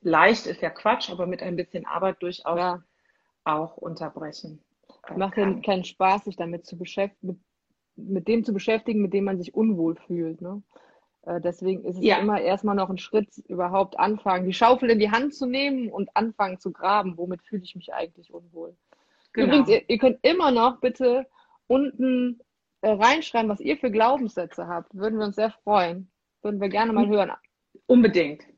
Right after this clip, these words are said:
Speaker 1: In der Zeit erzähle ich noch einen Glaubenssatz, den, äh, ich gehört habe als Kind, auch ein Phänomen der Zeit, ähm, äh, dass, äh, wenn wir unsere Teller aufessen, die Sonne scheint. Kennt
Speaker 2: Ja,
Speaker 1: ihr das auch?
Speaker 2: stimmt,
Speaker 1: Ist dein,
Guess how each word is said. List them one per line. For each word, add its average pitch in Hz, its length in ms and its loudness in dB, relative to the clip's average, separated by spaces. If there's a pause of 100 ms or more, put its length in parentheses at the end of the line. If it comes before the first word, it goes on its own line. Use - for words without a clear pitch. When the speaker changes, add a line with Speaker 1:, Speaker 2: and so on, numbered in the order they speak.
(160)
Speaker 1:
In 233 120 8
der 254 200 8
Zeit 262 240 2
erzähle 233 380 -4
ich - 120 -8
noch 208 140 -6
einen 202 180 -4
Glaubenssatz, 208 600 2
den, 202 340 0
äh, 196 300 4
ich 254 320 0
gehört 226 360 2
habe 208 220 6
als 175 220 -2
Kind, 254 360 2
auch 202 180 4
ein 180 200 -6
Phänomen 190 480 -2
der 185 220 0
Zeit, 190 400 0 (200)
ähm, 196 480 2 (840)
äh, 190 340 2 (180)
dass, 190 220 4 (260)
äh, 185 340 0 (120)
wenn 190 280 0
wir 185 120 2
unsere 196 320 -4
Teller 254 380 0
aufessen, 190 480 -4
die 190 100 2
Sonne 208 300 2
scheint. 127 520 -4 (1000)
Kennt - 240 2
Speaker 2:
Ja, 330 80 6
Speaker 1:
ihr 247 60 6
das 233 180 -2
auch? 233 340 6
Speaker 2:
stimmt, 294 240 6
Speaker 1:
Ist - 80 -6
dein, 254 80 10